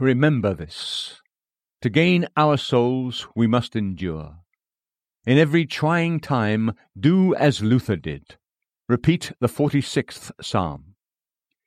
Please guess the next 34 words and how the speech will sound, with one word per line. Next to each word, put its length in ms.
God 240
is 180
our 220
refuge 580
and 180
strength, 680
a 120
very 400
present 440
help 380
in 200
trouble. 400
Therefore 520
will 180
not 340
we 220
fear, 560
though 220
the 160
earth 380
be 120
removed, 720
and 200
though 160
the 120
mountains 500
be 140
carried 400
into 180
the 100
midst 320
of 80
the 80
sea, 420